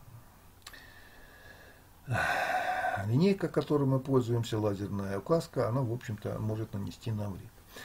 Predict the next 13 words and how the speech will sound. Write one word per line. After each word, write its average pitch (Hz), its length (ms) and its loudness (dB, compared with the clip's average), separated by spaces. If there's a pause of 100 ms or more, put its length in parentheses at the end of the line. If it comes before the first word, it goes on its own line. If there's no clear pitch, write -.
(300)
Итак, 208 260 8
лазер — 175 320 8
это 156 180 4
устройство 147 400 2
для 123 120 4
получения 127 580 2
узких - 340 -4
монохроматических 107 840 -2
пучков 110 880 -4
световой 104 420 -2
энергии 175 320 2
высокой 120 420 0
интенсивности. 98 600 -8